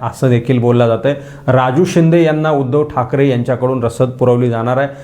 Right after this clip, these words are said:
त्यांना विधानसभा निवडणुकीचा शब्द दिलेला आहे, असं देखील बोललं जातंय. त्यामुळे आता संजय शिरसाट यांच्या विरोधामध्ये एक नवा चेहरा आणि तगडा चेहरा उभा करण्यासाठी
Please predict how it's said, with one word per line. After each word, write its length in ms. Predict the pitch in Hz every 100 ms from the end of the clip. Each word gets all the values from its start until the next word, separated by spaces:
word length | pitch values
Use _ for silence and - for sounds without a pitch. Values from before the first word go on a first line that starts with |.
| -
त्यांना 220 | - 139 143
विधानसभा 560 | 139 143 170 165 156
निवडणुकीचा 600 | 147 147 143 139 139 139 131
शब्द 280 | - 120 123
दिलेला 360 | 120 120 120 110
आहे, 220 | 110 127 123
असं 220 | 120 120
देखील 340 | 113 113 117
बोललं 220 | 110 117 113
जातंय. 220 | 107 135 135 - -
त्यामुळे 200 | 139 143
आता 100 | 147
संजय 380 | 143 143 156 170
शिरसाट 440 | 170 151 160 156
यांच्या 280 | 143 139 151
विरोधामध्ये 760 | 135 127 131 127 120 131 143 143 - - -
एक 200 | 139 135
नवा 320 | 117 127 147
चेहरा 320 | 143 135 131
आणि 200 | 131 131 131 120
तगडा 260 | 117 143
चेहरा 300 | 139 131 127
उभा 280 | 120 113 123
करण्यासाठी 800 | 123 117 117 113 117 113 139 143